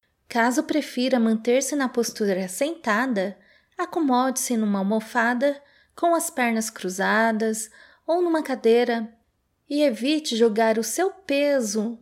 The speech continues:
no encosto da cadeira. Mantenha os seus pés bem apoiados no chão e as mãos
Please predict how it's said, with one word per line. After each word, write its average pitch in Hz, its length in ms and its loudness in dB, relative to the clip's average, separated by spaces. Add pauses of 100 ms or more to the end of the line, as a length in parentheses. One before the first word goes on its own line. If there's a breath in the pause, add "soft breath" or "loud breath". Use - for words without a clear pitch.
no 311 180 -2
encosto 320 840 0
da 285 140 0
cadeira. 175 680 -6 (1400)
Mantenha 254 960 0 (600)
os 214 160 0
seus 196 240 0
pés 220 420 2
bem 254 220 0
apoiados 220 720 0
no 190 120 0
chão 277 480 -2 (460)
e 403 80 0
as 349 180 0
mãos 269 460 0